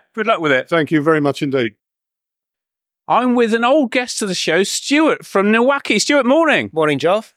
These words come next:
Speaker 1: Have you got anything new for twenty twenty-four?
Speaker 3: Um, yeah, so we've got daikibas, secateurs. So daikiba means tusk in Japanese. Um, they are the, uh, blade and bypass. They're designed to be elongated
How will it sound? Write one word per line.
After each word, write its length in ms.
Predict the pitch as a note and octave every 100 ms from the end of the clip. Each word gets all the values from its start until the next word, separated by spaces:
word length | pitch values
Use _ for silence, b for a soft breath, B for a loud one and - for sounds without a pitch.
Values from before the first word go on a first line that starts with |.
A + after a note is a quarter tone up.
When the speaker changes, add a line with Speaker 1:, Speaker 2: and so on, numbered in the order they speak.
| -
Speaker 1:
Have 160 | F3+
you 40 | G#3+
got 100 | G#3
anything 240 | G#3+ G3
new 340 | F#3 E3 A#2+ G#2+
for 120 | -
twenty 260 | - F3 D#3+
twenty-four? 560 | E3 D#3 D#3 C3 A#2 _ G3
Speaker 3:
Um, 320 | F#3 G3+ G#3
yeah, 320 | G#3 A3 A3+
so 160 | - F#3+
we've 80 | F3+
got 220 | G3+ G3+ _
daikibas, 760 | - G#3 F#3+ F#3+ D#3+ G3+ A3 - _ -
secateurs. 760 | - F3 D#3 - C3 B2+ D#3 -
So 540 | - D#3 D3+ D3+ D3+ -
daikiba 440 | F3 D#3 F#3 E3
means 260 | E3 D#3 C3+
tusk 580 | - - C3+ - - -
in 140 | C3+
Japanese. 640 | A#2+ B2+ C3+ A#2+ G#2+ D3 - _ B B B B -
Um, 420 | C3+ C3+ C3+ C#3 _ _
they 360 | D3 D#3 D3 D3
are 440 | - C#3+ C#3 C3+ B2+ _ _
the, 360 | D3+ C#3 C#3+ C3+ - -
uh, 100 | D3
blade 260 | C3+ G3 F3+
and 80 |
bypass. 440 | E3+ E3 D3+ C3 -
They're 100 | C#3+
designed 220 | C#3 D#3+
to 60 | -
be 240 | D#3+ F3+
elongated 680 | D#3 D3 C#3+ C3+ G#2 A2+